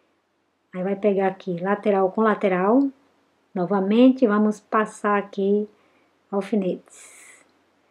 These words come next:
Aí você faz a outra lateral, meio frente, meio costa. Eu já deixei tudo marcado com pix. Eu não mostrei pra o vídeo não ficar muito longo, mas vocês deixam tudo marcadinho aí,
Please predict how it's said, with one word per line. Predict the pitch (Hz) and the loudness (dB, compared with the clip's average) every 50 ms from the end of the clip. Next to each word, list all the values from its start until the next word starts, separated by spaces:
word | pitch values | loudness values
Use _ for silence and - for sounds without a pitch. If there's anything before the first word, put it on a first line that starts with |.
| _ _ _ _ - | _ _ _ _ -12
Aí | 185 180 190 202 208 | -6 -2 0 0 0
você | 196 208 208 - - 202 | 0 -2 -4 -4 -6 -6
faz | - 208 202 190 185 | -4 -2 -2 0 0
a | 202 | 0
outra | 202 190 190 190 190 | 0 0 -2 -2 -2
lateral, | 190 190 190 - 185 190 208 214 214 | -2 -2 -2 0 2 4 4 4 6
meio | 208 214 214 208 | 6 6 6 4
frente, | 196 - - 202 196 202 196 - | 4 2 -4 -4 -4 -4 -4 -2
meio | 208 208 208 196 | 0 0 0 0
costa. | 202 - 196 196 202 208 202 - - 220 | -2 -2 0 2 2 2 0 0 0 0
Eu | 208 190 | 0 2
já | 208 208 | 2 2
deixei | 196 202 196 196 - 202 190 | 2 2 0 2 0 0 2
tudo | 190 233 226 226 | 2 2 2 4
marcado | 226 214 185 180 - 214 196 190 196 | 2 2 0 -2 -2 0 0 0 0
com | 190 196 185 185 | -2 -4 -6 -2
pix. | - 226 240 247 240 - - - | 0 2 2 2 0 -4 -6 -2
Eu | 240 240 | 2 4
não | 262 | 6
mostrei | 262 254 247 - - 240 | 6 4 4 4 2 2
pra | 233 - 247 240 | 2 4 4 4
o | 220 | 4
vídeo | 226 233 214 226 | 4 2 2 2
não | 233 233 | 0 0
ficar | - - _ - | -4 -4 _ 0
muito | 226 233 240 240 247 | 2 2 2 2 2
longo, | 220 202 208 220 214 | 2 2 2 0 0
mas | 220 220 220 220 214 | 0 0 0 0 0
vocês | 220 - 220 214 | 0 0 2 2
deixam | 220 220 214 - 220 | 2 0 0 -4 -4
tudo | - 294 277 285 | -2 2 4 6
marcadinho | 277 269 277 - 269 240 220 - 226 220 220 | 6 4 4 2 0 0 2 0 0 0 -2
aí, | 202 175 | -2 -4